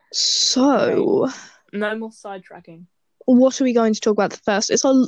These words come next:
Speaker 1: it's a first, not first, but what are we gonna talk about? It's a big topic to unpack, yeah. There's a
Speaker 2: Big
Speaker 1: lot
Speaker 2: subject.
Speaker 1: of
Speaker 2: Okay.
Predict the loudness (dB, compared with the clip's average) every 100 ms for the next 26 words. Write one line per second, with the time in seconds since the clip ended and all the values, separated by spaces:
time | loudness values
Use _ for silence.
0 | 0 -2 2 0 0 -6 _ _ _ _
1 | _ -16 -4 -2 0 -4 -6 -2 0 -2
2 | -4 -2 -2 -2 -2 2 2 2 0 0
3 | 0 0 0 0 2 2 2 -2 _ _
4 | _ 0 2 0 -4 -14 -14 _ _ _
5 | -14 -4 -4 -2 -4 -4 -4 -2 -2 -2
6 | -2 -4 -6 -6 -8 -12 -4 -2 -2 -4
7 | _ _ _ _ _ _ -4 -2 2 2
8 | 4 4 4 4 0 -4 -4 -2 -4 -12
9 | -16 -16 -20 _ _ _ _ _ _ _
10 | _ _ _ _ _ _ _ _ _ -10
11 | -10 -10 -12 -12